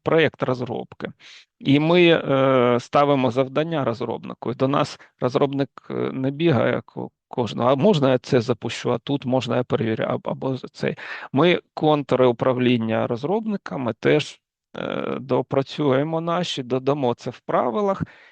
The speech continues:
і побачимо, як вийти на рівень, коли, е, делегування якихось дій,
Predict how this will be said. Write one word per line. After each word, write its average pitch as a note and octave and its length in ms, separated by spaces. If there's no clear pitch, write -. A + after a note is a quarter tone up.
і D#3 60
побачимо, C3 800
як C3 480
вийти B2+ 380
на B2+ 160
рівень, E3+ 400
коли, C3 480
е, B2+ 680
делегування C#3 960
якихось C3 600
дій, C3+ 420